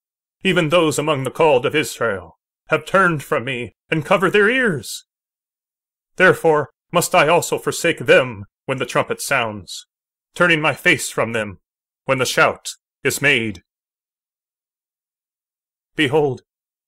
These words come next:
I have sent my messengers to every land, one from every nation, each being sent to the people of their own land, even from the midst of them.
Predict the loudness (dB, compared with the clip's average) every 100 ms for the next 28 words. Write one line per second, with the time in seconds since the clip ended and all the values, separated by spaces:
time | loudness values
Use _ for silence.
0 | _ 0 0 -2 -2 -4 0 -2 0 -4
1 | -4 -10 -10 -10 -16 _ _ 0 2 2
2 | 0 0 -4 -6 -14 -20 _ _ _ _
3 | _ 2 4 2 -2 0 0 0 -2 -2
4 | -4 -12 -16 -20 _ _ _ _ _ -2
5 | -2 -4 -12 -12 _ _ -2 -2 -2 -4
6 | -4 -6 -6 -6 -6 -2 -2 0 2 2
7 | 2 -2 -2 -6 -14 _ _ _ _ _
8 | _ -2 -2 -2 -2 0 -2 -4 -8 -8
9 | -6 -6 -14